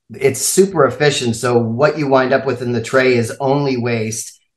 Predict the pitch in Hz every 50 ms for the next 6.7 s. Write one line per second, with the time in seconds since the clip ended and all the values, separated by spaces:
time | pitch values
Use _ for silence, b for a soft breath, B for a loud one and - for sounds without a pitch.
0 | _ - 123 120 131 160 180 170 151 135 131 127 127 - 135 123 117 127 143 151
1 | 156 147 143 135 120 117 135 131 131 139 139 135 127 120 113 117 117 113 113 113
2 | 110 110 123 127 123 117 113 120 131 131 - 117 104 98 104 120 113 - 110 95
3 | - - - 113 113 110 - 123 123 127 123 120 110 113 107 110 113 110 110 123
4 | 127 135 135 131 123 117 110 - - - - 120 123 120 120 131 120 117 110 110
5 | 113 117 117 120 117 113 110 113 113 - - - 117 110 107 98 101 117 113 110
6 | 113 107 - 196 190 208 208 214 220 123 - - -